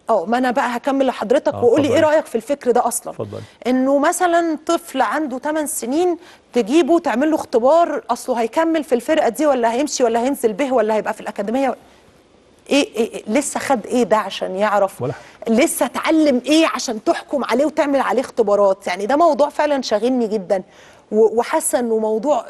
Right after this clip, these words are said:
Speaker 1: آه، فيه بعض من الظلم للولاد دول، لانه هو لسه اتعلم ايه؟
Speaker 2: صح.
Speaker 1: ايه رأيك في
Speaker 2: صح.
Speaker 1: الموضوع ده يا كابتن؟
Speaker 2: انا مع حضرتك.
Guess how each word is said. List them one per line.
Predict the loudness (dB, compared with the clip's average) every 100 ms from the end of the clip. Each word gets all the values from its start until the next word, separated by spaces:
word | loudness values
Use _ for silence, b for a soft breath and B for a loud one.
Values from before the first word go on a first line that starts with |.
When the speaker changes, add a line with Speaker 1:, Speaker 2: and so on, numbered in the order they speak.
| -8
Speaker 1:
آه، | -8 -8
فيه | -14 -6 0 0 0
بعض | 0 2 0 0
من | 2 2 2
الظلم | -2 -2 0 2 2 0
للولاد | 0 2 2 2 0 -14 -20 -2
دول، | 2 2 0 B B B -2
لانه | 0 0 0 2 0 -4 _ _ _ _ -2
هو | 0
لسه | 0 -2
اتعلم | -4 -4 -4
ايه؟ | -6 -12 -14 _ -6
Speaker 2:
صح. | -2
Speaker 1:
ايه | 2
رأيك | 2 2 -2
في | -4
Speaker 2:
صح. |
Speaker 1:
الموضوع | -2 0 -2 -2
ده | -4
يا |
كابتن؟ | -12 -20 -10 -4
Speaker 2:
انا | 0
مع | 0
حضرتك. | 2 0 0